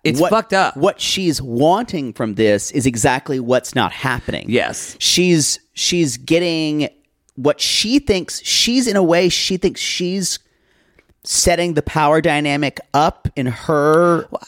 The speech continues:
Speaker 1: I
Speaker 2: in
Speaker 1: also think it's try-, uh, she's trying to rewrite her history. And, like,
Speaker 2: Right.
Speaker 1: she never did sleep with him.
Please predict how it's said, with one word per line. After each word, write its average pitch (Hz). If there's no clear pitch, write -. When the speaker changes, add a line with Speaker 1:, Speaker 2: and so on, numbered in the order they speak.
Speaker 1:
I 147
Speaker 2:
in 175
Speaker 1:
also 196
think 180
it's 131
try-, 107
uh, 117
she's -
trying 135
to 120
rewrite 101
her 87
history. 85
And, 95
like, 147
Speaker 2:
Right. 131
Speaker 1:
she 120
never 113
did 131
sleep -
with 101
him. 98